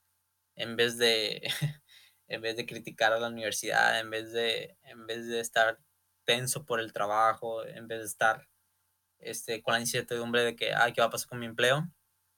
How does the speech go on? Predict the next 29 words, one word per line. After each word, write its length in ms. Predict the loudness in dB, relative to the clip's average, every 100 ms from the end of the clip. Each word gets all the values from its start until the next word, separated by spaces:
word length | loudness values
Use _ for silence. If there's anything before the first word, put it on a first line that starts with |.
| _ _ _ -4
No, 300 | 0 2 0
mi, 320 | -8 -10 -12
mi, 560 | -10 -10 -8 -10 -12 -10
mi 120 | -8
comportamiento 600 | -6 -6 -4 -4 -2 -4
fue 120 | 0
el 60 | 0
mensaje, 380 | 2 2 2 2
así 240 | 0 -2
que 300 | 0 0 -2 _ _ _ _ _ _ _ _
mi 120 | -2
manera 360 | 2 6 8 8
de 40 |
agradecer 600 | 8 4 4 4 4 2 -4
es 380 | 0 2 0
un 160 | -2 -6
proyecto 680 | -2 -2 0 -2 -6 -20 -20 _ _ _ _ _ -8
donde 240 | -4 0
yo 160 | 0 2
pueda 200 | 6 6
aportar 420 | 4 -4 0 4
valor 440 | 4 6 4 0 _ _ _ _ _ _ _ _ _ _ _
y, 400 | 2 2 2 -4 _ _ _ _
eh, 960 | -6 -4 -2 -4 -6 -8 -10 -12 -14 -18 _
ahora 180 | -6 -4
sí 120 | -4 -4
que 140 | -4
generar 460 | -2 2 2 2 0
conciencia. 680 | -4 -4 -4 -4 -4 -4